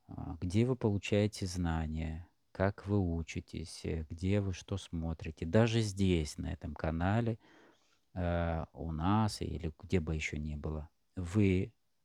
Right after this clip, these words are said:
берёте это в расчёт, так сказать, ну, например, какую-то информацию, поднимаетесь к высшим,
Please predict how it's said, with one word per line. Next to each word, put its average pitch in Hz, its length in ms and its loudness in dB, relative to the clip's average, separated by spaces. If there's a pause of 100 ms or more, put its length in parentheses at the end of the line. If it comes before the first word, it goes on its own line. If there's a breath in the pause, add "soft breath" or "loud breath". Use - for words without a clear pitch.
берёте 95 580 4
это 92 200 0
в 80 80 -4
расчёт, 82 540 -4
так 76 180 -8
сказать, 82 560 -4 (140)
ну, 95 120 -4
например, 90 400 0
какую-то 85 440 -6
информацию, 80 760 -4 (640 soft breath)
поднимаетесь 104 1080 6 (100)
к - 100 -8
высшим, 78 560 -4